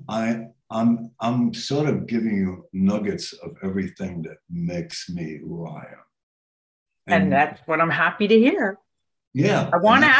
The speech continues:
Speaker 2: have a conversation, a real conversation.
Speaker 1: Yeah, I know, I know. And that's what I do too, always do. Uh, end up getting into all kinds of areas, but, but there's,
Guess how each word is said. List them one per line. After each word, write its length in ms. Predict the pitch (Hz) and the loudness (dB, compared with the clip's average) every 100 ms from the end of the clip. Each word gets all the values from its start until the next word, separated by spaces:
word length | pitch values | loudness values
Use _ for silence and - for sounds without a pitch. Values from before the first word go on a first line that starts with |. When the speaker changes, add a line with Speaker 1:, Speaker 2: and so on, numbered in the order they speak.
| 294 | 2
Speaker 2:
have 40 | |
a 40 | 294 | -4
conversation, 840 | 262 285 269 254 285 320 320 208 | 0 0 0 -6 -6 -6 -6 -6
a 100 | 196 | -4
real 240 | 220 262 | -2 -2
conversation. 680 | 269 196 170 165 - 156 120 | -6 -12 -12 -14 -12 -10 -2
Speaker 1:
Yeah, 240 | 127 131 92 | 0 0 -2
I 200 | 92 98 120 | -8 -12 -12
know, 340 | 151 - - _ _ | -10 -10 -14 _ _
I 80 | - - | -20 -20
know. 260 | - - _ - | -20 -20 _ -6
And 140 | 117 | -2
that's 300 | 127 139 - | 0 0 -2
what 360 | 120 117 104 - _ _ _ _ _ _ _ | -4 -6 -6 -12 _ _ _ _ _ _ _
I 140 | 107 156 | -2 2
do 200 | 156 117 | 4 2
too, 480 | - 135 - - - - | 0 -2 -2 -8 -16 -10
always 440 | 120 92 87 - | -6 -6 -8 -14
do. 140 | - - _ _ _ _ _ _ _ _ - | -20 -20 _ _ _ _ _ _ _ _ -16
Uh, 240 | 85 82 82 - _ _ - | -14 -14 -18 -20 _ _ -8
end 180 | 101 98 | -4 0
up 260 | 95 - - | -2 -4 -4
getting 320 | 98 90 87 | -4 -4 -6
into 600 | 87 82 - 82 76 76 _ _ _ _ | -8 -8 -10 -12 -12 -14 _ _ _ _
all 140 | - | -20
kinds 300 | - 104 95 | -10 -6 -6
of 80 | - | -8
areas, 640 | - - - 131 - - - | -12 -10 -10 -10 -10 -12 -6
but, 240 | - - - _ _ _ _ _ _ _ _ _ - _ _ - | -6 -6 -14 _ _ _ _ _ _ _ _ _ -20 _ _ -4
but 360 | 98 95 - _ _ - | -2 -2 -8 _ _ -6
there's, 420 | 110 98 - | -4 -4 -8